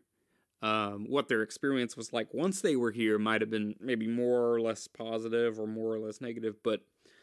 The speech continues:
but they, uh, they chose to come here. For the most part, the, at least the descendants of Amer-, the American slaves, they obviously didn't choose to come here.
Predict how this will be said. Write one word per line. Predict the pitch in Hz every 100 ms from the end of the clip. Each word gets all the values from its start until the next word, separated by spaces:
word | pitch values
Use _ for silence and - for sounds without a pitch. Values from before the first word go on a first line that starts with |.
| _ _ _ - _ _ -
but | 135 135
they, | 135 127 123
uh, | 113 110 104 98 98 - _
they | 127 131
chose | 123 - 180 160
to | -
come | - 104 98
here. | 104 - - _ _ _ _ _ _ _ _ _ _ _ _ -
For | - 170
the | 147
most | 165 180 -
part, | - 117 120 - 113
the, | 113 113 110 92
at | 104
least | 120 113
the | 117
descendants | 104 - 117 113 110 104
of | 104
Amer-, | 104 101 104
the | 120
American | 104 104 104 98
slaves, | - 120 151 113 104 - - -
they | 120 135 131 120
obviously | 117 117 113 117 117
didn't | 104 113 113
choose | - 120 113
to | 104
come | - 151 139
here. | 113 107 104